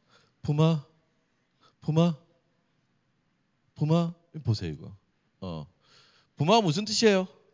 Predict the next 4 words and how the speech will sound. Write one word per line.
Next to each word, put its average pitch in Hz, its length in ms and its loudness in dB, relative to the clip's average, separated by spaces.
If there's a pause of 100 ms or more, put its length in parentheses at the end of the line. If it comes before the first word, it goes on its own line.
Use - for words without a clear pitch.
(760)
왕의 180 480 2 (720)
사위란 135 480 -2
뜻이에요. - 300 -20 (1160)
그죠? - 220 -12